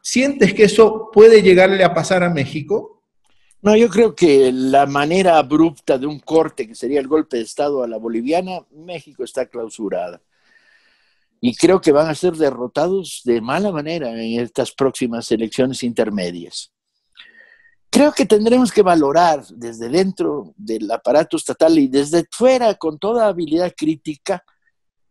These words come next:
Speaker 2: no dejarlos que trabajen sobre nuestros errores.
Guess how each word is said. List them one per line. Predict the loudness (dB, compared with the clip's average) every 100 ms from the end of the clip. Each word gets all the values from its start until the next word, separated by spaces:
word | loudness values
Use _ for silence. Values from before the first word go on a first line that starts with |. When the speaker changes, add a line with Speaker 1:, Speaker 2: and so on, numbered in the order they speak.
| -8
Speaker 2:
no | -4
dejarlos | 0 0 -2 -4
que | -6
trabajen | -2 -2 -2 -6
sobre | -8 -8 -8
nuestros | -8 -6 -6 -4
errores. | -2 2 0 0 -8 -18 -20